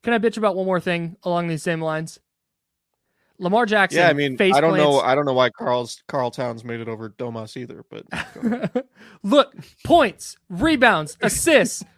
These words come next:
Speaker 1: wins. No. Um, <laughs> have you seen their effective field goal percentages? I'll wait.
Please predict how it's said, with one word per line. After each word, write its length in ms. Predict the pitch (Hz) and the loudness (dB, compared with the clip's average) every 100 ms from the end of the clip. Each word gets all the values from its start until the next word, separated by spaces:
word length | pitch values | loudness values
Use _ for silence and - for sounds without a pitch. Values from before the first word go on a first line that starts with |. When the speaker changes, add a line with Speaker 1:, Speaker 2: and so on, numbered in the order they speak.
| _ | _
Speaker 1:
wins. 540 | 160 269 302 226 165 - | -2 2 4 2 -2 -12
No. 160 | 139 - - | -12 -14 -8
Um, 380 | 190 165 143 143 - _ - _ _ _ _ _ _ _ _ _ | -2 0 0 -6 -16 _ -20 _ _ _ _ _ _ _ _ _
<laughs> 20 | 277 262 - - 185 - - - _ _ | -14 -12 -12 -8 -8 -10 -20 -20 _ _
have 140 | 220 233 | 0 2
you 80 | |
seen 280 | 233 - 339 | 0 0 0
their 140 | 370 302 | 4 4
effective 440 | - 320 320 277 | 6 4 4 0
field 220 | 277 285 | 0 0
goal 120 | 320 | 0
percentages? 680 | 311 294 320 311 262 330 277 - | 0 0 0 0 0 -2 -2 2
I'll 280 | 247 294 233 | 6 6 6
wait. 520 | 208 196 202 208 | 6 6 4 -2